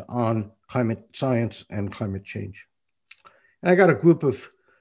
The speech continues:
climate experts together, some physicists who were on the panel, and we sat and talked for a day, presentations, back and forth. It's all been recorded in a transcript, which is up there on the web if you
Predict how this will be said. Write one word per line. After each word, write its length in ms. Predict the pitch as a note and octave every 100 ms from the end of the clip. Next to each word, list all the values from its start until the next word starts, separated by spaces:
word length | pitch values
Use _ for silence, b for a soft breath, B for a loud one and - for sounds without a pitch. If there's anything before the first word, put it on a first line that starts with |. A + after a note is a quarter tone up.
| _ -
climate 300 | E3 D#3 D3+
experts 440 | D3+ - F3 -
together, 580 | - D3 D#3 D3 D3+ C3+ - -
some 200 | C3+ G#2+
physicists 560 | D#3+ C3+ C#3 D3 C#3
who 80 | C#3+
were 120 | B2
on 100 | B2+
the 60 | A#2+
panel, 380 | D#3 E3+ D#3 - b b b b _
and 300 | - D#3+ D#3 - _ _ _ _ _
we 100 | F3+
sat 240 | F3 G#3 G3
and 140 | D#3
talked 300 | - A3 G3
for 180 | - D3+
a 40 | B2+
day, 340 | B2 F#2+ - - _ _
presentations, 960 | - G2 G2 G2 F#3+ F3+ - D3 C#3 B2
back 320 | - B2+ G2+
and 160 | A2+ F#2+
forth. 380 | - A#2+ A#2 - _ -
It's 220 | D#3 -
all 440 | D#3+ C#3+ A#2+ - _
been 180 | - C3
recorded 480 | A#2+ A#2+ C#3+ C3 G#2
in 120 | G2+
a 60 | G2
transcript, 680 | - C#3+ B2+ - A2 F#2+ A2+
which 160 | G2+
is 120 | G2
up 160 | A2 G#2
there 180 | G#2+ F#2+
on 100 | F#2
the 80 | E2+
web 280 | A2+ G#2+ F2
if 180 | D#2+ -
you 140 | F#2+